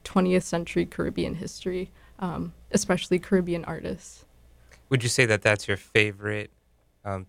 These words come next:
Speaker 2: time frame of history, your favorite period to study history and to share?
Speaker 1: I think so. Yeah, I'm really interested in the twentieth century,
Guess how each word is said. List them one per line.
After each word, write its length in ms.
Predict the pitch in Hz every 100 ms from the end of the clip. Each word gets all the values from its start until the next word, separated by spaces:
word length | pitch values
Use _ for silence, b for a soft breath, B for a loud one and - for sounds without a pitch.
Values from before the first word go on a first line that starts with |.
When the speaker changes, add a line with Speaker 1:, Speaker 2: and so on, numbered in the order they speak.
| -
Speaker 2:
time 320 | - 107 104
frame 340 | - 110 110
of 120 | 107 -
history, 420 | 120 - - 131
your 140 | 107
favorite 440 | - - 107 101 95
period 540 | - 104 98 101 104
to 80 | 110
study 460 | - 110 107 110 - - - - - -
history 420 | 117 - 131 127 - - -
and 100 | 101
to 60 | 98
share? 440 | - 107 101 110 - _ _ _ _ _ _ _ _ -
Speaker 1:
I 100 | 370
think 320 | - 233 247
so. 540 | - 202 190 180 190 202 _ _ _ _
Yeah, 420 | - 214 208 202 202
I'm 80 | 247
really 240 | 277 294
interested 420 | 233 208 214 220
in 100 | 220
the 60 | 208
twentieth 420 | 202 202 202 202
century, 800 | - 190 202 - 202 202 202